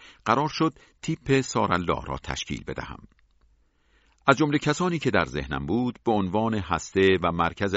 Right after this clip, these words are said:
اصلی تیپ سارالله از او استفاده کنیم، حمید چریک بود. او را به خاطر کاری که در عملیات طریق القدس کرده بود و ارتباطش با شهید مهدی کازرونی برای عملیات فتح المبین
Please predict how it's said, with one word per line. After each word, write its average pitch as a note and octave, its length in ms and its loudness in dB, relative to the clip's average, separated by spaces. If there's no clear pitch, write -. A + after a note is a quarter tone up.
اصلی B2+ 460 0
تیپ - 300 -6
سارالله C2 680 -4
از F#2 180 0
او A#2+ 120 2
استفاده C#2 480 -6
کنیم، A#2+ 380 0
حمید C#2+ 320 2
چریک G2 440 -2
بود. - 240 -12
او F3 120 4
را F3 260 6
به B2+ 100 6
خاطر B2+ 340 4
کاری D3 280 0
که C#3 140 0
در A#2 240 6
عملیات G#2 560 4
طریق F2+ 400 0
القدس C2+ 480 -4
کرده C#2+ 300 -2
بود F#2+ 300 -2
و B2 140 4
ارتباطش A2 760 0
با F#2+ 180 4
شهید A#2 580 -2
مهدی F#2+ 580 0
کازرونی C#2 800 -2
برای G#2+ 400 2
عملیات F#2 640 0
فتح - 320 -2
المبین C#2+ 560 -4